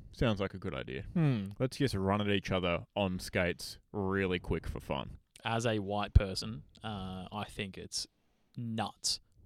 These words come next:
Speaker 1: <laughs> It's a pretty wild sport.
Speaker 3: It's fucked, yeah. In the best kind of viewing way.
Speaker 1: Yes,
Speaker 3: Um, in
Speaker 1: great
Speaker 3: the
Speaker 1: for
Speaker 3: way that
Speaker 1: viewing.
Speaker 3: I don't think I should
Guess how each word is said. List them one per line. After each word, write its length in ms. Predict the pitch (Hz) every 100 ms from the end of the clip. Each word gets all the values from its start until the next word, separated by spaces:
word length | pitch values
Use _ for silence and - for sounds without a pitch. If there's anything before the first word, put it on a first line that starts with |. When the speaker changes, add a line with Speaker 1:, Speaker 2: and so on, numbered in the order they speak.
| - - -
Speaker 1:
<laughs> 1000 | - - - - - - - - - - 240 - - - 330 - 247 - 262 - _ _ - -
It's 100 | 127
a 20 |
pretty 140 | - 92
wild 260 | 82 -
sport. 220 | - - - - -
Speaker 3:
It's 260 | 160 -
fucked, 440 | - - 139 - -
yeah. 300 | 113 113 95 - - - - _ _ _ _ -
In 140 | 151
the 80 | 139
best 240 | 127 120
kind 180 | - 117
of 60 | 101
viewing 360 | 117 127 131
way. 280 | 104 95 92 - - 113
Speaker 1:
Yes, 240 | 107 98 101
Speaker 3:
Um, 60 | 104
in 60 |
Speaker 1:
great 160 | 127 123
Speaker 3:
the 0 |
Speaker 1:
for 60 | 117
Speaker 3:
way 40 |
that 40 | 117
Speaker 1:
viewing. 260 | 92 87
Speaker 3:
I 120 | 117
don't 160 | 123 113
think 180 | 120 107
I 80 | 98
should 300 | - 95